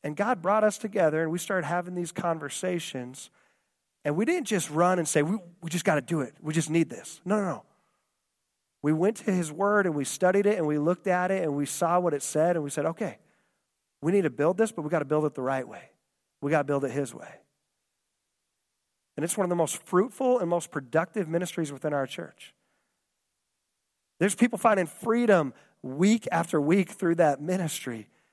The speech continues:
Jesus keeps showing up in people's lives and setting people free, setting the captives free. That's what he's doing. But we're not gonna just be busy for busy's sake.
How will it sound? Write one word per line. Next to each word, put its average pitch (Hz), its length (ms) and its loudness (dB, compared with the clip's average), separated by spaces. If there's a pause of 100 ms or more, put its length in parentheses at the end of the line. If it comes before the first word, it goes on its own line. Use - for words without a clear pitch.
(140)
Jesus 190 380 0
keeps 160 240 0
showing 202 540 2
up 185 260 4
in 165 80 0
people's 151 320 -4
lives 139 480 -2 (220)
and 156 120 0
setting 196 520 2
people 160 340 -2
free, 208 200 -2
setting 196 260 4
the 208 80 -6
captives 180 340 0
free. 294 360 -2 (300)
That's 196 200 -2
what 208 80 -2
he's 190 120 -4
doing. 247 340 -4 (2000)
But 147 100 -4
we're 165 100 0
not 196 180 0
gonna 220 200 0
just 185 180 -4
be 175 120 -4
busy 180 560 2
for 190 140 -6
busy's 143 340 -6
sake. - 440 -12